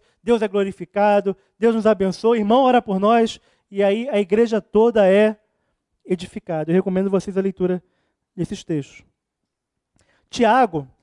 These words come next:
a, a carta de Tiago, ela, ela é muito parecida com o Sermão do Monte.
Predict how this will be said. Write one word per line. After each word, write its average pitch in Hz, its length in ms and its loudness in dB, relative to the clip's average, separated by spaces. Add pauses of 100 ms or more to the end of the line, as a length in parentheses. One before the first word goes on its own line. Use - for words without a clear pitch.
(300)
a, 170 60 -12
a 190 180 -12
carta 269 340 -4
de 202 80 -10
Tiago, 190 640 -6
ela, 190 320 -4
ela 190 340 -4
é 185 40 -2
muito 214 200 -8
parecida 226 300 -6
com - 60 -20
o 208 40 -20
Sermão 214 280 -6
do 233 80 -8
Monte. 190 420 -10